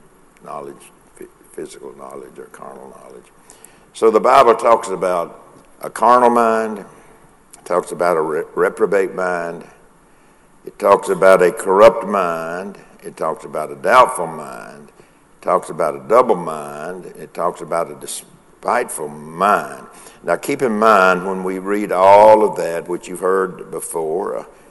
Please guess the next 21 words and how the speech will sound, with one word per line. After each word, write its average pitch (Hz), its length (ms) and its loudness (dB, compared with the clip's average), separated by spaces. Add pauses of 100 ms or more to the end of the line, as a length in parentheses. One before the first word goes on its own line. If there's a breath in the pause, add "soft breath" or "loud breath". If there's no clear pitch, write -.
(520 soft breath)
is 95 400 0 (240)
he's 104 300 -10
talking - 500 0
mindsets. 98 1800 -6 (680 soft breath)
He's 104 120 -20
not 110 240 -8
talking 98 380 -2
about 82 600 -6
one, 87 800 -2 (580)
um, 78 460 -8 (460)
one 98 840 -6
action, 98 720 -6
uh, 82 320 -8
out 95 240 -2
of 90 140 -8
faith. 95 220 -4
He's 107 160 -12
talking 120 340 -6
about 90 320 -8
your 87 140 -4
mindset. 82 1120 -8